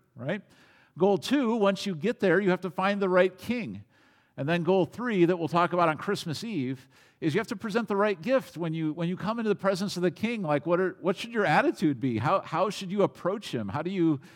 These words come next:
pay proper homage to someone who i-, is a king far beyond anything that this world would afford?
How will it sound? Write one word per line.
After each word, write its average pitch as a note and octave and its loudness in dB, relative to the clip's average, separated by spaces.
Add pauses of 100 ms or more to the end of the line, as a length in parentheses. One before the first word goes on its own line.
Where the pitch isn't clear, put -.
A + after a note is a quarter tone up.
(140)
pay F#3+ 0
proper F3 -2
homage E3+ -4
to D#3 -4
someone D#3 -4
who D3+ 2 (360)
i-, - -6
is E3 4
a E3+ 0
king G#3 -2
far F#3 6
beyond D#3+ 0
anything E3+ -2
that D3+ 2
this E3 0
world C#3+ 0
would B2+ 0
afford? A2 -6